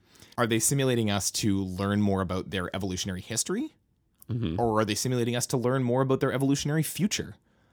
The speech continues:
Speaker 1: about existential
Speaker 2: Right.
Speaker 1: risk scenarios? Maybe we're in a giant nuclear destruction simulation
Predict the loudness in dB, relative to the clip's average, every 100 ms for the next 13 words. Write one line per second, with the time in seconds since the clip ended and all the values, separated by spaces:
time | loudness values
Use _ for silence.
0 | 0 2 2 2 2 2 4 4 4 2
1 | 2 0 0 0 -2 -2 4 4 4 4
2 | 4 4 2 2 2 2 2 0 2 4
3 | 4 2 2 2 2 2 2 0 0 -4
4 | -4 -6 -10 -10 -12